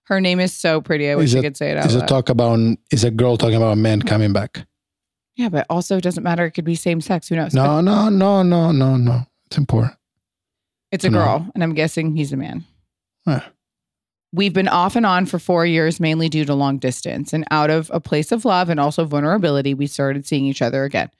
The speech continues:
Speaker 1: Things were going great, nothing to complain about, until he began voicing this narrative that first expressed normal concerns and doubts about the time we were living in right now, which suddenly then changed to his doubt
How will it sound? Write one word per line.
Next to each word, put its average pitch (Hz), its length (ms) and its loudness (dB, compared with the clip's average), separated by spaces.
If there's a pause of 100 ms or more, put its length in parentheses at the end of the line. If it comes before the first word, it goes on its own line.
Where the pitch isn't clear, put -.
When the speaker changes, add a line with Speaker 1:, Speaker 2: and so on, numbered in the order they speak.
(500)
Speaker 1:
Things 160 200 -4
were 190 120 -2
going 208 200 2
great, 180 300 0
nothing 156 240 -2
to 170 60 -4
complain 170 320 -2
about, 131 300 -2
until 147 280 -2
he 175 260 -2
began 156 380 0
voicing 143 480 -4
this 165 260 -2
narrative 156 580 0
that 156 240 -2
first 160 340 -2
expressed 156 480 -4
normal 156 280 -2
concerns 151 480 -4
and 180 140 -4
doubts 135 300 -2
about 135 220 -2
the 135 80 -8
time 135 220 -4
we 143 100 -2
were 147 140 -2
living 135 360 -4
in 143 80 -4
right 143 220 -2
now, 131 280 -4 (320)
which - 240 -4
suddenly 226 440 0
then 160 220 0
changed 151 440 -2
to 151 180 0
his 151 300 -2
doubt 143 440 0